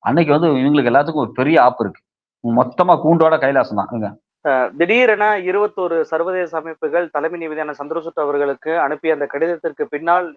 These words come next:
Speaker 2: இந்தியாவையே ஒடுக்கக்கூடிய மிகப்பெரிய ஊழலை அதானி செய்திருக்கிறார். அந்த ஊழலுக்கு துணை போகக்கூடிய வேலையில பிரதமர் அலுவலகமே ஈடுபட்டிருக்கு அப்படின்றத நம்மளால புரிஞ்சுக்கிற முடியுது. அது மட்டும் கிடையாது, தமிழ்நாடு இந்த விஷயத்துல நேரடியாக பாதிக்கப்பட்டிருக்கிறதா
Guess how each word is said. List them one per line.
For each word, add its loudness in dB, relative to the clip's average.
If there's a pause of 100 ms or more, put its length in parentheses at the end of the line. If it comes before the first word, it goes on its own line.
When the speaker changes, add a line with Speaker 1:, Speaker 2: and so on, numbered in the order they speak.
Speaker 2:
இந்தியாவையே -2
ஒடுக்கக்கூடிய -4
மிகப்பெரிய -2
ஊழலை 0
அதானி 2
செய்திருக்கிறார். -4
அந்த -2 (560)
ஊழலுக்கு 0
துணை -8
போகக்கூடிய -2
வேலையில -2 (200)
பிரதமர் -2
அலுவலகமே -2
ஈடுபட்டிருக்கு -6
அப்படின்றத -6
நம்மளால -2
புரிஞ்சுக்கிற -8
முடியுது. -4 (420)
அது 2
மட்டும் -4
கிடையாது, -2
தமிழ்நாடு 0
இந்த -6
விஷயத்துல -8
நேரடியாக -4
பாதிக்கப்பட்டிருக்கிறதா -4